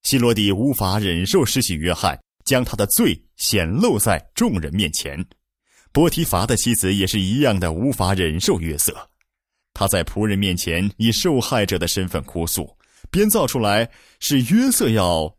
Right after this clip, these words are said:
诱惑他，强要与他同寝未遂的故事。这让波提乏极其的恼怒，随即把约瑟下到监里。约瑟和施洗约翰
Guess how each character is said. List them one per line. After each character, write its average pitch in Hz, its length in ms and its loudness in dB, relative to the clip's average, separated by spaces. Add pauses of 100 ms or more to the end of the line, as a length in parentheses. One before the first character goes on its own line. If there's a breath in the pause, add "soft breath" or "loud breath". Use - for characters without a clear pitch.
诱 247 160 4 (100)
惑 - 200 -6
他， - 300 -4 (400 soft breath)
强 139 360 0
要 170 140 2
与 87 120 0
他 110 140 -4
同 156 280 0
寝 95 280 0
未 175 180 0
遂 90 300 0
的 220 100 0
故 - 200 -12
事。 - 200 -6 (840)
这 104 160 2
让 76 160 -2
波 87 180 -2
提 90 140 -4
乏 78 400 -2 (120)
极 151 260 2
其 190 160 -2
的 95 80 -2
恼 71 280 -4
怒， 95 220 -2 (240 loud breath)
随 208 280 2
即 226 120 0
把 85 220 0
约 185 240 0
瑟 208 160 2
下 95 240 0
到 76 120 -10
监 82 280 -2
里。 85 100 -4 (960)
约 180 240 2
瑟 135 220 0
和 101 120 -2
施 120 200 0
洗 87 180 -2
约 90 140 2
翰 76 460 -4